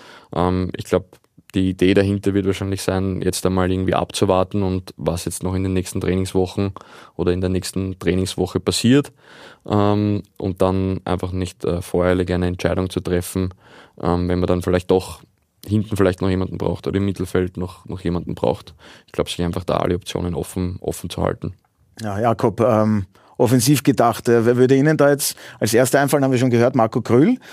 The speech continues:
Speaker 2: äh, vom S V Werder Bremen, äh, oder dann vielleicht, weil wir jetzt auch gehört haben, U einundzwanzig Nationalteam, J P Hödl zum Beispiel, habe ich auch schon gehört, äh, dass da gesagt wurde, das ist ein Junger, der kann dort lernen, der wird wenig Einsatzzeit haben. Oder ist es dann doch auch, dass Sie sagen, in der österreichischen Bundesliga Sascha Horvath, hallo,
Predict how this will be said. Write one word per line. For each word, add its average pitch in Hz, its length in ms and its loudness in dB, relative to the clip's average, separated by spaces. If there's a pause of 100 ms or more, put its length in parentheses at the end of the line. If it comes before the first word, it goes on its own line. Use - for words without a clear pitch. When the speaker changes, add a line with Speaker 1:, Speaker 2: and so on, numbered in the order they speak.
(180)
Speaker 2:
äh, 120 140 4
vom 127 120 2
S 123 160 4
V 127 80 2
Werder 120 220 4
Bremen, 160 460 4
äh, 175 40 4
oder 135 640 4
dann 131 240 0
vielleicht, 123 600 2
weil 117 120 2
wir 110 60 6
jetzt 107 120 0
auch 95 120 0
gehört 104 180 2
haben, 110 100 2
U 95 40 4
einundzwanzig 110 420 0
Nationalteam, 110 500 2
J 107 180 2
P 104 120 2
Hödl 147 220 4
zum 127 140 0
Beispiel, 107 440 2 (360)
habe 113 120 2
ich 123 80 4
auch 156 80 4
schon 180 160 2
gehört, 120 400 4
äh, 110 220 6 (260)
dass 104 180 -2
da 113 280 2 (200)
gesagt 127 380 0
wurde, 147 160 6
das 117 120 0
ist 131 200 0
ein 127 120 4
Junger, 151 300 6
der 151 140 2
kann 123 180 0
dort 107 160 0
lernen, 143 280 4
der 131 100 4
wird 110 160 2
wenig 110 240 2
Einsatzzeit 135 640 2
haben. 135 300 4 (340)
Oder 127 160 6
ist 131 80 2
es 147 100 2
dann 147 140 4
doch 147 240 4
auch, 120 160 4
dass - 180 2
Sie 135 80 0
sagen, 127 340 2
in 98 140 -2
der 98 120 4
österreichischen 101 340 0
Bundesliga 113 360 2
Sascha 104 340 2
Horvath, 107 280 4
hallo, 101 300 2